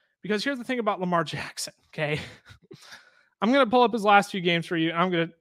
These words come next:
explain exactly why this, this should be a given. Seventy-three rushing yards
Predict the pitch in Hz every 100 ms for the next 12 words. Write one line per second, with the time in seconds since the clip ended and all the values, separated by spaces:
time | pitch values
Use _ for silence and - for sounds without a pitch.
0 | - 185 - 190 170 151 165 160 165 139
1 | 131 131 - _ _ _ _ - 160 151
2 | - 165 175 185 156 147 139 131 - _
3 | _ _ _ _ _ _ _ _ _ _
4 | _ _ _ _ _ _ _ _ _ _
5 | - 220 240 262 240 247 220 214 180 147
6 | 127 - -